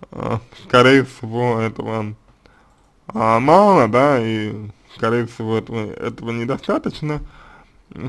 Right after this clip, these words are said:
м, для, так сказать, а, того, чтобы ваша проблема решилась, потому что она, проблема, а, появилась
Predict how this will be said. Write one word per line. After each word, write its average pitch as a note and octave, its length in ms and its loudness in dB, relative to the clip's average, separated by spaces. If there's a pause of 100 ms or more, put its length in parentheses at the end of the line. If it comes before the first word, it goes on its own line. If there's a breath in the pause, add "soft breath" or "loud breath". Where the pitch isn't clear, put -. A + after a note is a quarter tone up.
(140)
м, B2 960 -6 (1400)
для, A2 680 2 (540)
так G#2 160 -8
сказать, G2+ 480 -6 (1400 soft breath)
а, - 1300 -12 (240)
того, A2+ 240 0
чтобы - 200 -14
ваша A2 260 -4
проблема A2 480 -6
решилась, B2+ 540 -6
потому - 420 -10
что - 240 -8
она, G#2+ 360 -6 (200)
проблема, A2 560 -2 (580 soft breath)
а, - 420 -10 (220)
появилась G#2+ 540 -4